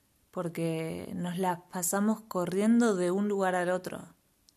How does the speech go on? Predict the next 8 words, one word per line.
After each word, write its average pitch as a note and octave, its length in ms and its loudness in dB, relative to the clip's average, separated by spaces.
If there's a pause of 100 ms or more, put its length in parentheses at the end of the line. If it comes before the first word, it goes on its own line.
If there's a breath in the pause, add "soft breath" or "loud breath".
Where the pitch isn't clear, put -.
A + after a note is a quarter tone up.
(460)
Del F3 300 0
trabajo D#3+ 540 0
al D#3+ 160 -8
colegio, B3 960 0
del E3+ 260 -2
colegio E3+ 460 -6
al F3 100 -6
trabajo, F3 1040 -2